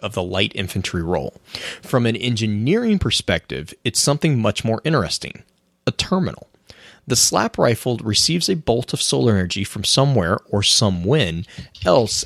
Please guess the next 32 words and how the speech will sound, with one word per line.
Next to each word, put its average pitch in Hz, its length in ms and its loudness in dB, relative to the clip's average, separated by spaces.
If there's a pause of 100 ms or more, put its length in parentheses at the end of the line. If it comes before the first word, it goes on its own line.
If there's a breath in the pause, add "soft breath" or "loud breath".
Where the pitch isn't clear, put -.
and 123 100 4
it - 120 -2
points 180 320 0
it - 80 4
at 104 100 2
a 101 80 -4
target. - 400 -4 (640 loud breath)
The 135 80 4
terminal's 220 400 4
flexibility 120 600 2
is 95 120 0
impressive. - 640 -2 (100)
In 107 220 2
non-combat 113 760 2
conditions, 98 640 0
the - 120 -4
slap 202 380 -2
rifle 120 280 2
seems 165 340 0
like 107 160 0
it - 80 -2
might 104 220 -2
serve 92 280 -2
as 95 120 -2
a 95 80 -2
viable 87 400 -4
field 165 360 0
transmitter, 85 640 -4 (120)
construction 123 560 0
tool, 101 420 -2
navigational 147 720 -2
beacon, 95 480 -6